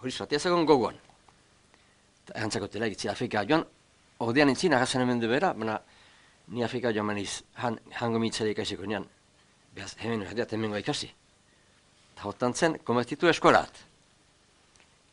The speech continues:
Eta ez pitzen A E K ordean. <laughs> Ik-,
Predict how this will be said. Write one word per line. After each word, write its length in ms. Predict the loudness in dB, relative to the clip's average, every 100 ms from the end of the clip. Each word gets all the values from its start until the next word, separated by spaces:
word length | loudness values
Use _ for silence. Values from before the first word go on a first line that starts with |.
| _ _ -16
Eta 200 | -6 -4 -4 -10 -14 -20 _ _ _ _ _ _ _ _ _ _ _ -18
ez 80 | -12
pitzen 360 | -8 -6 -6 -8
A 160 | -8
E 60 | -4
K 180 | -4 -4
ordean. 400 | -4 -2 -2 -2 -8 _ _ _ _ -20 -20 -20 -12
<laughs> 1600 | -6 -6 -6 -16 -20 -20 -20 -20 -20 -18 -18 -20 _ _ -20 -12
Ik-, 120 | -10